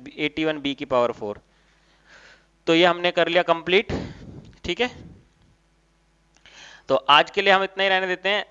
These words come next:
देखो, आरडी के मैं question जितने करा रहा हूं, ये एक तरह से hint मान लो, ठीक है। होने को तो इसमें hundred plus questions हैं, पर hundred plus question हम अब class के अंदर तो कर नहीं सकते, वरना, वरना हमारा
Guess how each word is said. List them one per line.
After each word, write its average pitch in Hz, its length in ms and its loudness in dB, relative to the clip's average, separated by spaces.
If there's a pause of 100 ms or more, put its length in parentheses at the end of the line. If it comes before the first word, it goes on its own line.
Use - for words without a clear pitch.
(180)
देखो, 165 220 0
आरडी 165 340 4
के 196 100 0
मैं 190 140 -4
question 196 400 -2 (1120)
जितने 190 260 0
करा 180 280 6
रहा 180 80 6
हूं, 214 100 -6 (100)
ये 185 460 0 (200)
एक 160 160 -4
तरह 180 140 4
से 196 140 -6
hint 190 260 -4
मान 190 220 2
लो, 202 220 -2 (440)
ठीक 156 120 -6
है। 208 120 2 (1400)
होने 160 220 2
को 190 80 2
तो 196 80 2
इसमें 196 240 -2
hundred 170 360 -2
plus 190 220 -2
questions 185 440 -4
हैं, 196 140 -2 (400)
पर 135 100 2
hundred 151 300 -4
plus 180 220 -2
question 180 320 -6
हम 180 140 -4
अब 180 180 0 (120)
class 160 260 4
के 180 80 -6
अंदर 175 140 -4
तो 175 100 -4
कर 165 120 0
नहीं 170 100 -10
सकते, 170 260 -6
वरना, 170 320 -2
वरना 151 320 0
हमारा 160 320 4